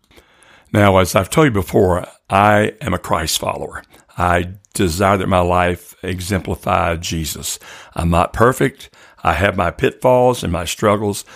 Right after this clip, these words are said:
But in part of developing my moral compass, I trust in the, that the Lord will lead me and guide me through His Spirit, through the Scriptures, and through the truth that's revealed in the Word of God.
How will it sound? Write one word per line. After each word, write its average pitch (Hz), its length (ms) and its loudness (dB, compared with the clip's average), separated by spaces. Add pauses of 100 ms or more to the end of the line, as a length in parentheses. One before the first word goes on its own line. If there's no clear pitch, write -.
(340)
But 123 320 2
in 98 140 -2
part 160 320 -2
of 104 120 -2
developing 104 600 -2
my 107 240 0
moral 98 320 2
compass, - 640 -6
I 123 140 2
trust 120 400 0
in 87 120 0
the, 85 260 -2 (120)
that 92 160 -4
the 95 100 2
Lord 92 320 2
will 90 200 -4
lead 117 340 -4
me 131 220 0
and 82 160 -4
guide 98 340 0
me 113 220 -2 (100)
through 101 200 2
His 80 120 -4
Spirit, 110 580 -2
through 101 240 0
the 82 100 -2
Scriptures, - 640 0
and 92 120 -4
through 98 140 0
the 87 140 -6
truth 123 400 0
that's - 220 -6
revealed 98 380 0
in 87 100 -2
the 87 60 -4
Word 92 220 -6
of 80 100 -12
God. - 340 -8